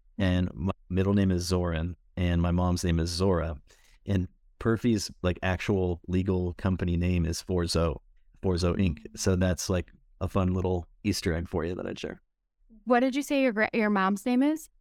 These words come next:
Speaker 1: Zora.
Speaker 2: Z O R A.
Speaker 1: Yeah, and my
Speaker 2: That's
Speaker 1: middle
Speaker 2: my
Speaker 1: name is, what's that?
Speaker 2: My grandma's name is Zora.
Speaker 1: No way.
Speaker 2: I've never met another Zora. That's so cool.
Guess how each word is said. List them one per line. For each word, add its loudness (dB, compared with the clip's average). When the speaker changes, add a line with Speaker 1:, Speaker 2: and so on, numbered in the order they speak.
Speaker 1:
Zora. -4
Speaker 2:
Z 0
O 4
R 0
A. -6
Speaker 1:
Yeah, -8
and -2
my -2
Speaker 2:
That's -2
Speaker 1:
middle -2
Speaker 2:
my -4
Speaker 1:
name -6
is, -10
what's -4
that? -4
Speaker 2:
My 2
grandma's 2
name 2
is -2
Zora. 0
Speaker 1:
No 0
way. -4
Speaker 2:
I've 4
never 4
met 2
another 0
Zora. -2
That's 0
so 2
cool. -4